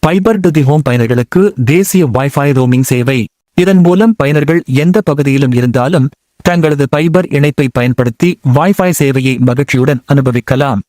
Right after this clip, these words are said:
Encrypted communication for disasters. ஆபத்துகளின் போது பாதுகாப்பான தகவல் தொடர்பு சேவைகளை வழங்க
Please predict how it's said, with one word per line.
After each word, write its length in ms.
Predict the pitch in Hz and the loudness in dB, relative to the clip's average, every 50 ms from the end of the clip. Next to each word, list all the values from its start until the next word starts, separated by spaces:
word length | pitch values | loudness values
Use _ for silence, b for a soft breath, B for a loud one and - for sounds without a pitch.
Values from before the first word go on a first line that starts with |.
| _ _ _ _ - | _ _ _ _ -2
Encrypted 580 | 151 170 185 196 233 233 226 - - 233 226 - | -2 0 0 0 0 0 -2 -2 -4 -6 -4 -4
communication 720 | - 143 135 139 139 139 135 127 127 127 123 - - 170 175 - | -2 -2 0 0 0 0 0 0 0 -2 -2 0 0 -2 -2 -4
for 280 | - - - 151 160 165 | -4 -4 -2 -2 -2 -2
disasters. 640 | 131 120 127 - 139 123 120 - - 131 113 110 - - _ _ _ _ _ _ _ _ _ _ _ _ _ _ _ - | -2 -2 -2 0 0 -2 -2 -2 -2 -2 -2 -4 -6 -10 _ _ _ _ _ _ _ _ _ _ _ _ _ _ _ -4
ஆபத்துகளின் 640 | 135 147 170 170 185 185 - 151 156 139 131 123 117 | -2 0 0 -2 -2 -2 -2 -2 0 0 0 0 0
போது 420 | - 123 120 127 135 180 214 220 202 | 0 0 0 2 2 2 2 0 0
பாதுகாப்பான 760 | - 135 131 135 139 143 151 143 143 - 143 139 143 147 160 165 | 0 -2 0 0 0 0 0 -2 -2 -2 0 0 2 2 0 0
தகவல் 360 | - 139 127 143 147 147 139 123 | 0 -2 -2 0 0 0 0 0
தொடர்பு 360 | 135 127 131 127 123 135 123 | 0 0 0 0 0 0 0
சேவைகளை 460 | - - 123 117 123 113 127 120 113 | 0 0 0 0 0 0 0 -2 -2
வழங்க 460 | 104 117 113 117 117 131 175 147 127 | -2 0 0 0 0 0 0 -2 -2